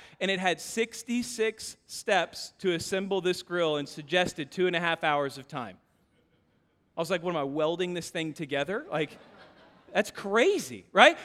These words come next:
So my father-in-law was with me, and we were talking, and I said, "I, I bet we can do it in an hour." He was like, "Oh, yeah, hour with a break. Like, we got this, no problem." So we start slapping this thing together, right?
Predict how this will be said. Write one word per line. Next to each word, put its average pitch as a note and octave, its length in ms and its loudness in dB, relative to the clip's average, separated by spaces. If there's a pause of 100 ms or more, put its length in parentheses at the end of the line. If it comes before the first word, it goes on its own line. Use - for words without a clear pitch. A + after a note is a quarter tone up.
So B3+ 140 2
my B3 140 6
father-in-law B3+ 600 6
was E3+ 160 -2
with F#3 180 0
me, G3 160 0
and F#3+ 80 -2
we A3+ 80 0
were A#3 80 -2
talking, G3 380 2
and F#3 80 0
I F3 80 2
said, F#3+ 280 0
"I, G#3+ 340 0
I G#3+ 100 -2
bet A3+ 140 -2
we G3 100 -4
can F#3+ 120 -6
do F3+ 80 2
it F3+ 80 0
in E3+ 60 -2
an D3 80 -2
hour." E3 420 0
He E3+ 80 -12
was D3+ 80 -8
like, E3 240 -6
"Oh, - 120 -6 (340)
yeah, - 80 -8 (500)
hour G#3 340 6
with F#3 200 2
a F3 40 -2
break. G#3+ 460 2
Like, D#3 220 -4
we G#3+ 80 -2
got G3 260 4
this, F#3 220 -2
no G3 100 0
problem." G#3+ 320 4
So G#3 160 -2
we A#3+ 120 -2
start A3 280 -2
slapping G3 460 -2
this F#3 160 -6
thing F#3 260 -2
together, F3+ 480 -2
right? F3 260 2